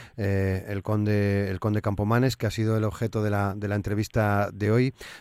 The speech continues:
Me, me llama la atención ese, bueno, lo, lo, lo comentabas, ¿no? Pero, eh, que, que leo ese, ese concepto que él, que él tenía,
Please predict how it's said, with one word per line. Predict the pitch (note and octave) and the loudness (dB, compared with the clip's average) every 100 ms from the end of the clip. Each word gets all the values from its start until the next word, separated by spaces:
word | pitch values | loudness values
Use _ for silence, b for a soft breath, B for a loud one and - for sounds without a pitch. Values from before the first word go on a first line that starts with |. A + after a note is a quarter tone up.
| B | B
Me, | G#2+ G#2 A2 | 2 2 2
me | A2+ G#2 | 0 0
llama | A2+ C#3+ | 2 2
la | |
atención | D3+ C#3 A#2 D3 | 2 0 2 2
ese, | C3 A#2+ | 2 0
bueno, | A2 G2+ | 0 0
lo, | F2 F2 | -2 -4
lo, | F2+ F2+ | -6 -4
lo | F#2+ | -4
comentabas, | F#2+ F#2+ F#2 B2 A2+ | -4 -4 0 2 2
¿no? | A#2 | 0
Pero, | A#2+ G2+ F#2 B B B | 2 2 0 B B B
eh, | A2 G2 G2 G2 - | -2 2 2 0 -2
que, | - G2 G2 F#2+ F#2+ F#2 F#2 F#2+ | -2 0 2 2 2 2 0 -2
que | - | -2
leo | G2 A#2 B2 C3 | 2 4 4 2
ese, | B2 - B2 A#2+ A#2+ A#2 A2+ G#2+ G#2 A2 | 0 0 2 4 4 4 2 0 -2 -6
ese | G#2+ B2+ | -4 0
concepto | A#2 B2+ A#2+ B2 | 0 -2 -2 -2
que | A#2+ | 0
él, | A#2 A2+ _ - | -2 -4 _ -6
que | A2+ | -4
él | G#2+ | -2
tenía, | A2+ A2+ A2+ | 0 2 2